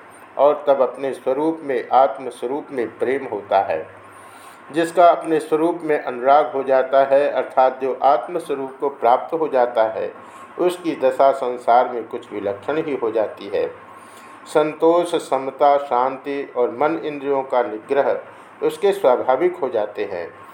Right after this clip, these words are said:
फिर वह अपने को देहधारी नहीं मानता, अर्थात उसका देहात्म बोध चला जाता है।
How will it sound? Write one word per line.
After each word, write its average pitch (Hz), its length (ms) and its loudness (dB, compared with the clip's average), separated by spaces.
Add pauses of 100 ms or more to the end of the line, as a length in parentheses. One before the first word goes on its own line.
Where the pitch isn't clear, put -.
(200)
फिर 165 120 4
वह 156 200 4
अपने 156 440 0
को 156 200 -4
देहधारी 131 600 2
नहीं 113 260 -10
मानता, 107 680 -2 (240)
अर्थात 131 440 2
उसका 123 280 0
देहात्म 123 680 0
बोध 127 440 -8
चला 131 220 2
जाता 107 380 0
है। 80 260 -6